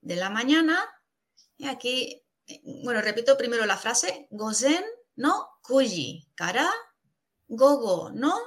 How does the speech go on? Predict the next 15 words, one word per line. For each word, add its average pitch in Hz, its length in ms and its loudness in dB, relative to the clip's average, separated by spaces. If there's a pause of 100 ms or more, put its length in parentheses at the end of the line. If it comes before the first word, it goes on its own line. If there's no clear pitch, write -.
(460)
shichiji 277 840 -2 (120)
made 208 360 -2
desu". - 420 -4 (600)
Y - 60 -12
aquí 277 160 -10
tenemos 339 360 -2
dos 285 120 -4
palabras 233 460 0
nuevas, 294 580 -4
también 226 220 -8
muy 262 100 -4
importantes, 247 880 -4
gozen 285 680 0
y 311 300 -6
gogo, 175 600 -4